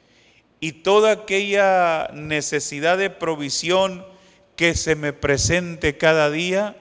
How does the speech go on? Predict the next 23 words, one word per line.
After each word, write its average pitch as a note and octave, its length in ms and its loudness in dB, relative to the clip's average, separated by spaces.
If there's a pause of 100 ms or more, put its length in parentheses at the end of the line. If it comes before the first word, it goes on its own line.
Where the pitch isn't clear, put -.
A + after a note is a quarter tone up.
(920)
la D3 420 2
tengo E3 460 -4
de A2+ 140 -2
parte B2+ 460 -4
de A2+ 140 -4
Dios A#2+ 600 -6 (760)
si - 380 -6
yo D3+ 220 2
soy D#3 540 0 (840)
dedicado C#3 1160 -2
a B2+ 120 -4
buscar C#3+ 880 -2 (380)
primeramente D#3 1120 -2
el B2 100 -4
reino D3+ 420 0
de C#3 120 -2
Dios E3+ 600 -2
y G#3 180 -2
su - 180 -4
justicia. - 840 -10 (1080)
Concluyo E3+ 720 4
con D#3 260 0
esto. D3+ 500 -4